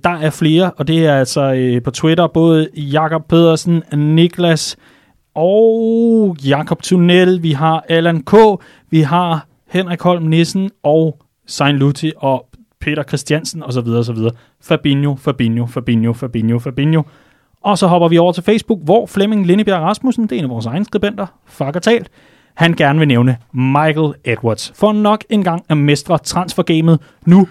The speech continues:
corona-style. Først ved at hive den eftertragtede Thiago-handel hjem på favorable vilkår, og dernæst på, et,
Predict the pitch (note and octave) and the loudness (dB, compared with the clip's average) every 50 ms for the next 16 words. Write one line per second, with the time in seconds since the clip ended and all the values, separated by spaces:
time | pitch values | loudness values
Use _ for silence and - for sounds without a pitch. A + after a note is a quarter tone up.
0 | - - - - F#3+ F#3 C#3+ C#3 D3+ E3+ F3 D#3+ - C3+ A#2 A2+ A2 G#2+ G2+ - | -4 -6 -2 0 0 2 2 2 2 2 2 0 -2 -2 -4 -4 -4 -6 -8 -12
1 | _ _ _ _ _ - G#3 G#3 G3 - G#3+ G#3 F#3+ E3+ F3+ F3 D3+ D3 C3+ - | _ _ _ _ _ -2 0 0 0 0 -2 -2 0 0 0 0 -2 -4 -4 -2
2 | F#3+ F#3 - - F#3 - - D#3+ D#3+ D3 - E3+ D#3+ D3+ - - E3+ D3+ D3+ D#3+ | -2 -4 -2 -4 -6 -6 -4 -4 -4 -2 -2 -2 -2 -2 -4 -2 -2 0 2 2
3 | E3+ - F#3 E3 E3 E3 D#3+ D#3 D3+ C#3+ C3 C#3 E3+ F3+ D#3+ - E3 D#3+ D3+ C#3 | 0 0 0 0 -2 -2 -2 -4 -4 -2 -2 -2 -2 -2 -2 2 2 2 2 2
4 | C#3+ - _ _ - - D#3+ E3 F3 F#3 E3 F3 E3+ E3 E3 E3+ D#3+ D3+ C3 C3 | -2 -8 _ _ -4 -2 0 2 2 0 0 0 2 2 2 2 0 0 -2 -4
5 | C3 B2+ D#3+ G3+ G3+ - A3 G#3 F3 - - - - _ _ _ _ _ _ - | -2 0 0 0 2 2 2 2 0 -2 -10 -20 -20 _ _ _ _ _ _ -4
6 | E3 D3+ - F3+ F#3 E3 D#3 D3+ D3 - - - - D#3+ - - E3 D#3+ D#3 - | -4 -2 0 -2 0 0 -2 -4 -4 -6 -4 -2 -2 -2 0 0 -2 -4 -4 -4